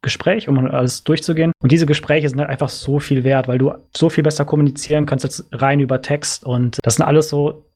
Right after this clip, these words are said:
Dinge, die man halt irgendwie mit der Zeit dann lernt, wo man halt besser wird, wo man dann auch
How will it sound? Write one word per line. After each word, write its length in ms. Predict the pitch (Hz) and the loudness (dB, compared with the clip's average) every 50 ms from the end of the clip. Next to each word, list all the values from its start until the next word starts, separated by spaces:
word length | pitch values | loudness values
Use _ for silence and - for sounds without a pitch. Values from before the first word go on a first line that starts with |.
| _ - | _ -2
Dinge, 240 | 139 147 165 160 | 0 2 2 2
die 120 | 143 147 147 | 2 2 2
man 180 | 147 147 143 | 2 2 2
halt 180 | 131 143 143 - | 2 2 0 0
irgendwie 600 | 143 143 147 147 147 - 147 147 143 139 143 - - | 0 0 0 0 0 0 2 4 4 4 2 0 0
mit 160 | - 139 135 | 0 2 2
der 140 | 143 135 135 | 2 0 0
Zeit 280 | - - 143 147 143 | -2 -2 0 0 0
dann 160 | 147 139 131 123 | 0 0 0 0
lernt, 360 | 123 123 131 139 165 170 - | 0 0 0 0 0 0 2
wo 60 | 147 | 2
man 160 | 139 143 135 | 4 4 2
halt 120 | 131 127 - | 2 0 0
besser 300 | 143 135 - 175 170 156 | -2 -2 0 0 0 0
wird, 160 | 170 165 - | 0 0 0
wo 60 | 139 | 2
man 100 | 143 139 | 2 4
dann 140 | 139 139 135 | 4 2 2
auch 140 | 139 - | 0 -2